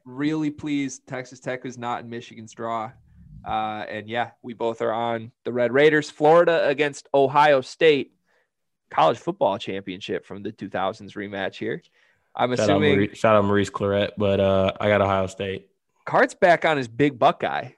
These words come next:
Speaker 1: You're a, you're a Buckeye at heart is the, the rumor.
Speaker 2: Nah, first of all, that's a lie.
Speaker 1: Big Aaron Kraft fan.
Speaker 2: I, I hate Aaron Kraft more than any other basketball player I've ever come into contact with or watched.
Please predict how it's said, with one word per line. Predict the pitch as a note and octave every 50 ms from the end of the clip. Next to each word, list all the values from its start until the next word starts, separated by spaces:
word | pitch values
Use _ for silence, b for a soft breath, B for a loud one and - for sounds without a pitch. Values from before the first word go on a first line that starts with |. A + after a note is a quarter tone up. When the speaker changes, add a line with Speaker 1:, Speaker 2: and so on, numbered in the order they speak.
| _ _ -
Speaker 1:
You're | C3 D#3+ G3 F3+ C#3 A#2+
a, | B2+ C3
you're | D#3 G3
a | G3+
Buckeye | F#3+ - C3+ C#3 C#3 - D3 C#3 C3
at | B2 A2
heart | - - A#2+ E3 F3+ C#3 - - -
is | A2+ A2+ - - -
the, | A2+ A2 A2 G#2+ G#2 -
the | A2+ G#2
rumor. | G#2+ C3 E3+ E3 A#2+ - G#2+ - _ _ _ _ _ _ -
Speaker 2:
Nah, | A#2+ A2 G2 - G2+ G2+ - -
first | - A#2 G#2+ A2
of | G2+
all, | G#2 G2+ G#2
that's | G#2 G#2+ -
a | G#2+
lie. | G#2 F#2+ F2+ E2+ F2 - - _ _ _ _ _ _
Speaker 1:
Big | - C#3+ D#3 D#3
Aaron | D#3+ D3+ C#3+ C3
Kraft | - C#3+ D3 - G#3 - - -
fan. | - - D3+ - _ _ _ _ _ _ _ _ _ _ _ _ _ -
Speaker 2:
I, | - G#2+ G#2 F#2+ - _ _
I | - F#2 G#2 G#2+ A2 A2+
hate | A2+ - - A#2+ A#2 A#2 A2+ - -
Aaron | A2 G#2+ G#2+ G#2+ G2+ G2
Kraft | - G#2+ G#2 G#2 G2+ G2+ G2+ G2 - -
more | A2 A2 G#2 G#2 G#2 G#2 G2+ G#2 G#2
than | G#2 G2+ G2+ G#2 F#2 G2 G#2 G#2 G#2 G#2 G2+ G2+ G2+ G2 G2 G2+ F#2+ - _ _ _
any | A2 G#2+ G#2 G#2 G2+ G#2
other | G#2+ G#2+ G2 G2+ F#2+
basketball | F#2+ G2+ G#2+ D#3+ D3+ - A#2+ G#2
player | - - G#2 G#2
I've | G#2+ G#2 - -
ever | G#2 G2 G2 F#2 F#2 F#2 F#2 - _ -
come | - - G#2+ G#2+
into | G2+ -
contact | - - G#2 G#2 G#2+ - - F#2+ F#2
with | F#2+ G2 - -
or | -
watched. | E2 D2+ - - - - - - -